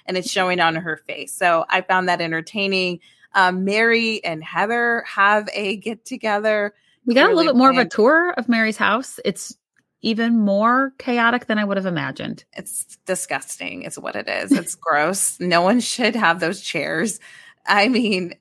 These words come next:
Speaker 1: it's for someone who loves to talk about how she's queen bee and the most designer,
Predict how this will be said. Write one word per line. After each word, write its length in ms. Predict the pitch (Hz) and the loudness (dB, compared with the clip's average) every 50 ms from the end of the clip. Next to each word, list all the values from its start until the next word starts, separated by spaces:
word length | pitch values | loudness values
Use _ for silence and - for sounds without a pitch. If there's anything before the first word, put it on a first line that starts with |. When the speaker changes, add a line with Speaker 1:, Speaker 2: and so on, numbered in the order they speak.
| _ - - | _ -4 -2
Speaker 1:
it's 400 | 208 196 214 - - - - _ _ _ - | -2 0 -2 -4 -8 -12 -12 _ _ _ -4
for 140 | - 294 294 | -2 0 0
someone 420 | 285 - 294 294 294 302 277 277 285 | 2 2 2 2 4 4 4 2 2
who 480 | 277 285 269 240 226 202 180 180 - _ _ _ _ _ _ _ _ _ _ _ _ _ _ _ _ - | 2 0 0 -2 -2 -4 -6 -8 -10 _ _ _ _ _ _ _ _ _ _ _ _ _ _ _ _ -10
loves 440 | 196 185 190 190 214 233 233 233 | -6 -2 2 4 4 4 2 0
to 120 | - 233 208 | -4 -6 -6
talk 320 | - - 190 180 180 - | -4 -2 -2 0 0 -2
about 380 | 185 170 165 160 156 151 - - | 0 2 4 4 6 4 2 0
how 280 | - 156 151 151 151 | 2 2 4 4 2
she's 340 | 151 - - 165 156 151 - | 2 -2 -6 -8 -8 -8 -10
queen 380 | - - - 180 170 170 170 160 | -10 -8 -6 -4 -4 -4 -4 -4
bee 280 | 156 156 156 151 156 | -6 -4 -4 -4 -4
and 100 | 151 151 | -4 -4
the 40 | 151 | -4
most 420 | 151 151 147 147 147 - - - - - - - _ _ _ | -4 -4 -4 -4 -4 -6 -8 -10 -12 -20 -20 -20 _ _ _
designer, 840 | - 185 180 160 175 175 165 170 170 170 165 165 165 160 160 156 160 | -4 -4 -2 0 2 4 4 4 4 2 2 2 2 0 -2 -4 -10